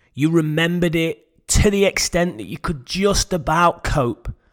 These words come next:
with the nerves and stress of having to go and sit in the exam hall. But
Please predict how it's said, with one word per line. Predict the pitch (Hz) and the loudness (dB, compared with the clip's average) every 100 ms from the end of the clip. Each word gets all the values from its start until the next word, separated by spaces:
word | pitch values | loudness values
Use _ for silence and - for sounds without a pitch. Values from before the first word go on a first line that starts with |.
| _ _ _ - | _ _ _ -6
with | 131 | -4
the | 127 | -2
nerves | 127 131 139 151 156 131 | -2 0 2 2 2 -2
and | 123 | -4
stress | - - 123 127 151 - | -4 -4 -2 0 0 -4
of | - | -4
having | 143 135 135 | -4 -2 -6
to | 131 | -4
go | 131 | -4
and | 127 | -4
sit | 123 139 | -4 -4
in | 107 127 | -6 -6
the | 127 | -6
exam | 123 139 135 139 | -4 -2 0 -2
hall. | 107 107 117 135 _ _ _ _ _ _ _ _ _ - 107 _ _ | -6 -6 -8 -10 _ _ _ _ _ _ _ _ _ -18 -18 _ _
But | 196 170 - - | 2 4 0 -12